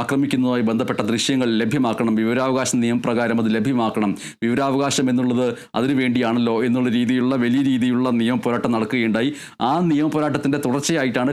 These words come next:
രണ്ടായിരത്തി ഇരുപത്തിമൂന്നിൽ കുന്നംകുളത്തെ പോലീസ് സ്റ്റേഷനിൽ വെച്ച് തന്നെ ആക്രമിച്ചതുമായി ബന്ധപ്പെട്ട ദൃശ്യങ്ങൾ വേണമെന്നുള്ള നിയമ പോരാട്ടത്തിന്റെ ഭാഗമായിട്ട് ആ ദൃശ്യങ്ങൾ ഇപ്പോൾ പുറത്തു വന്നിരിക്കുന്നത്. കുന്നംകുളം പോലീസാണ് മർദ്ദിച്ചത്. വഴിയരികിൽ നിന്ന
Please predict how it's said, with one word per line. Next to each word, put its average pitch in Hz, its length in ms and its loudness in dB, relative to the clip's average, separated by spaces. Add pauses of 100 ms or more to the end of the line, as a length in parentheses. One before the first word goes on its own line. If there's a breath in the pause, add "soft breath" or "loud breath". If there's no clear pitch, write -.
രണ്ടായിരത്തി 120 380 0
ഇരുപത്തിമൂന്നിൽ 123 540 0
കുന്നംകുളത്തെ 123 540 0
പോലീസ് 117 180 0
സ്റ്റേഷനിൽ 123 360 0
വെച്ച് 113 160 -4 (120)
തന്നെ 117 180 0 (100)
ആക്രമിച്ചതുമായി 123 640 0
ബന്ധപ്പെട്ട 110 300 -2 (100)
ദൃശ്യങ്ങൾ 120 340 -2 (340 loud breath)
വേണമെന്നുള്ള 120 500 0 (420 loud breath)
നിയമ 120 220 0
പോരാട്ടത്തിന്റെ 113 480 0
ഭാഗമായിട്ട് 107 480 0
ആ 110 100 0
ദൃശ്യങ്ങൾ 110 380 0
ഇപ്പോൾ 110 200 0
പുറത്തു 104 260 -2
വന്നിരിക്കുന്നത്. 110 520 0 (380 loud breath)
കുന്നംകുളം 156 460 2
പോലീസാണ് 120 400 0 (120)
മർദ്ദിച്ചത്. 120 420 0 (140)
വഴിയരികിൽ 131 500 2
നിന്ന 120 120 2